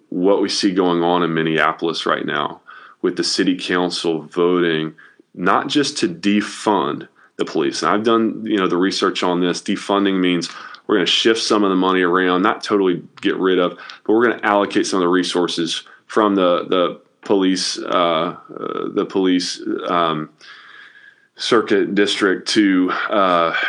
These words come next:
you know, some other, you know, social services and things like that. But actually voting to,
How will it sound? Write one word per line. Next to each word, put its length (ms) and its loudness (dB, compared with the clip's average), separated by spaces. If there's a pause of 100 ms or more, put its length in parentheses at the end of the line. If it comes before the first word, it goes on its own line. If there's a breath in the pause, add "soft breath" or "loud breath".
you 120 0
know, 140 2
some 240 -2
other, 520 2
you 80 -4
know, 100 -2
social 420 0
services 560 0
and 160 -4
things 240 -2
like 140 -2
that. 180 -2 (600 loud breath)
But 380 0
actually 320 2
voting 460 2
to, 500 2